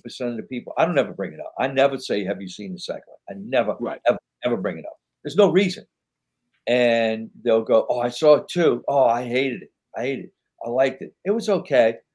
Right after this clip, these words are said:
Speaker 1: <clears throat> Unsolicited. But I'd say eighty-five, ninety percent of them didn't like it. Uh, now, I don't know. Now, once again, they're talking to me.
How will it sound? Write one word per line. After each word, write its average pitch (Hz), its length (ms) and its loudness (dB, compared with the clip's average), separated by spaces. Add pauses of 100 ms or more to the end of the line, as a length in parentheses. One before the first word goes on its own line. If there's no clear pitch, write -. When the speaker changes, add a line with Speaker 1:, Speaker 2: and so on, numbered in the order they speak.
(300)
Speaker 1:
<clears throat> - 440 -12
Unsolicited. 233 680 4 (720)
But 110 100 -2
I'd 123 100 -4
say 143 140 -4
eighty-five, 139 360 -2
ninety 117 180 -6
percent 101 300 -10
of 87 60 -14
them 92 100 -8
didn't 80 140 -16
like 71 220 -16
it. - 60 -20 (340)
Uh, 85 160 -4 (100)
now, 113 180 -2
I 127 40 0
don't 147 220 -2
know. 120 380 -4
Now, 113 140 -6
once 113 260 -8
again, 147 380 -2 (300)
they're 190 140 -8
talking 110 460 -4
to 120 60 -4
me. 151 420 -4